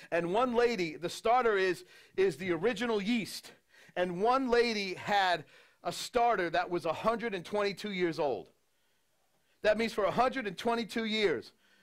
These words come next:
it was this same yeast that she was using to make the bread. Everything in sourdough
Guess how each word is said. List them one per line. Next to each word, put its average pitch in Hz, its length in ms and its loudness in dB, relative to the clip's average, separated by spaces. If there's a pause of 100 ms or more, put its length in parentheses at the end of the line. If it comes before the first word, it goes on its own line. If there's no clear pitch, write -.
(200)
it 208 180 4
was 208 300 0
this 202 200 2
same 247 480 0
yeast 240 360 -2
that 185 160 -4
she 226 160 -4
was 214 200 -6
using 180 440 -2 (380)
to 226 140 4
make 196 280 0
the 214 60 -2
bread. 226 340 0 (1000)
Everything 247 840 0
in 208 160 -4
sourdough 185 840 2